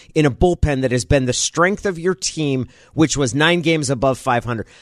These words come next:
That's my, so long-term, I think Jerry Dipoto did a smart baseball trade. In the short term, I'm worried about what happens next for this team,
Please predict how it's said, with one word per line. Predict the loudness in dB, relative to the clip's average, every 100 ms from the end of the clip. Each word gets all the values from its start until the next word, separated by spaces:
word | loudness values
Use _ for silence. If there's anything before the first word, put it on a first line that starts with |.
| -2
That's | 2 2 2
my, | -6 -6 -10 _
so | -2 2 2 -2 -6
long-term, | 0 2 0 0 0 0 -2 -14 _ _ _ 0
I | 2
think | 0 0
Jerry | 0 0
Dipoto | 0 -2 0 0
did | 0 -2
a |
smart | -2 -2 0 4 4 2 -2
baseball | -2 -2 -2 -4
trade. | -4 -8 -12 -14 -20 _ _ _ _
In | 0 2
the | 2
short | 0 0 0 0
term, | -2 -2 -2
I'm | -4 0
worried | 2 4 4 0
about | -2 0 0 0
what | -2 -2
happens | -2 -2 -2 -6 -6 -6
next | -4 -4 -2 -4 -4 -4
for | -2 0
this | 2 0 -2
team, | -4 -4 -6